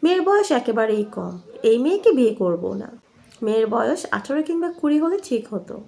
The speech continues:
মা চোখ কটমট করে বললেন, "এই মেয়ের সাথে এখনই বিয়ে করতে হবে।" আমি অমন কাটা জবাবে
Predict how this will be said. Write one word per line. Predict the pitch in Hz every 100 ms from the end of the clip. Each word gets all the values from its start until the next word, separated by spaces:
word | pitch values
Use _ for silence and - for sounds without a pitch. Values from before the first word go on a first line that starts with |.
| _ _ _ _ - - - 214
মা | 226
চোখ | 240 240 -
কটমট | 214 214 247 247
করে | 277 277
বললেন, | 240 208 214 226 208 247 -
"এই | 226 220
মেয়ের | 240 262
সাথে | 302 311 349
এখনই | - 202 247 214
বিয়ে | - -
করতে | - - -
হবে।" | - - - - _ _ - - - -
আমি | 214 220
অমন | 214 226 233
কাটা | 220 202 233
জবাবে | 240 269 285 208 240